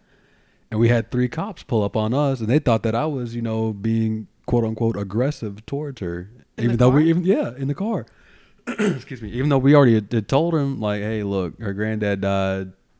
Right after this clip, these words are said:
Speaker 1: A, B, C, D," they didn't, they didn't care. They thought that I was doing something I wasn't supposed to be doing. So I'm just,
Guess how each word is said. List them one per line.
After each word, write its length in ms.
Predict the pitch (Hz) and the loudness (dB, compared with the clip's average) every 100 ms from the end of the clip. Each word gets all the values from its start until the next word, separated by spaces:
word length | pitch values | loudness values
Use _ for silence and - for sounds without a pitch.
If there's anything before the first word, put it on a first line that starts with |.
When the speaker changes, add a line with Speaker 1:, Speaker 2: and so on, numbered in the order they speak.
| _ - | _ -10
Speaker 1:
A, 160 | 107 | -8
B, 180 | 107 110 | -6 -6
C, 220 | 104 104 95 | -6 -6 -4
D," 420 | 110 107 95 104 _ _ _ _ _ _ _ _ _ | -2 0 -2 -8 _ _ _ _ _ _ _ _ _
they 200 | 110 98 | -10 -8
didn't, 300 | 135 135 127 123 | -8 -10 -14 -12
they 80 | |
didn't 180 | 165 165 | -12 -12
care. 240 | 147 139 156 | -12 -12 -8
They 100 | 143 | -6
thought 220 | 135 127 | -2 0
that 140 | 127 131 | 0 -2
I 40 | |
was 280 | 131 127 123 - _ 104 95 | -2 -6 -12 -20 _ -20 -10
doing 280 | 120 127 123 | -8 -6 -8
something 280 | 123 117 | -10 -8
I 60 | 117 | -6
wasn't 200 | 127 117 | -6 -8
supposed 220 | - 120 | -10 -10
to 60 | 117 | -8
be 80 | 113 | -6
doing. 480 | 135 170 101 104 - _ _ | -6 -6 -10 -14 -18 _ _
So 80 | 202 | -2
I'm 120 | - | -2
just, 200 | 139 - | -2 -4